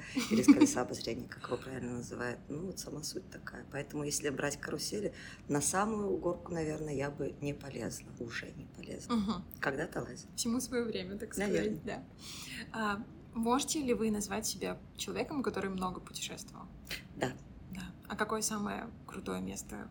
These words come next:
Speaker 1: по-вашему, которое вы посетили?
Speaker 2: Которое я посетила бы или
Speaker 1: Не
Speaker 2: посетила?
Speaker 1: посетила, уже.
Speaker 2: А, уже посетила, это Прага.
Speaker 1: Прага.
Speaker 2: Это моя любовь была с первого взгляда.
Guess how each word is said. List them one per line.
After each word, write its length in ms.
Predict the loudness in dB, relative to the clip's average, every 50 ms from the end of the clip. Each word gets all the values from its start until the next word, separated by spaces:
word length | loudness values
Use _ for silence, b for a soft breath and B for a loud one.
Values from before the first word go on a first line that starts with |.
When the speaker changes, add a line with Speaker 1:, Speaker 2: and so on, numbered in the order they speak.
| -8
Speaker 1:
по-вашему, 460 | -6 -2 0 0 0 0 -2 -4 -4 -6
которое 260 | -6 -4 -2 -2 -2
вы 160 | -2 -4 -6
посетили? 580 | -6 -4 -4 -4 -4 -4 -4 -6 -6 -6 -6 -8 -10 B B B B B B B B B B -16 -16 -12 -6
Speaker 2:
Которое 320 | -6 -6 -4 0 2 4 4
я 100 | 2 2
посетила 640 | 0 0 0 0 0 0 -2 -2 -2 0 0 0
бы 160 | 2 2 2 4
или 200 | 4 4 2 4
Speaker 1:
Не 60 | 6
Speaker 2:
посетила? 240 | 8 8 8 8 6
Speaker 1:
посетила, 580 | 6 8 6 6 8 8 8 8 6 4 2 2 0
уже. 240 | 0 0 -2 -4 0 4
Speaker 2:
А, 120 | 6 6
уже 280 | 6 6 4 4 2 2
посетила, 600 | 2 2 0 0 0 0 0 2 4 4 4 4 2 0
это 380 | -2 -2 -4 -4 -4 -2 -2 -2
Прага. 380 | -2 0 0 0 0 0 -2 -8 -10 -12 -16 -16 -14 -10 -8
Speaker 1:
Прага. 320 | -6 -6 -6 -6 -6 -6
Speaker 2:
Это 160 | -6 -4 -2 -2
моя 260 | 0 2 2 2 0
любовь 280 | 0 0 0 0 0 0
была 260 | 0 -2 -2 0 0
с 140 | 2 0 0
первого 580 | 0 -2 -2 0 0 0 -2 -2 -2 -4 -4 -4
взгляда. 320 | -6 -8 -10 -10 -12 -12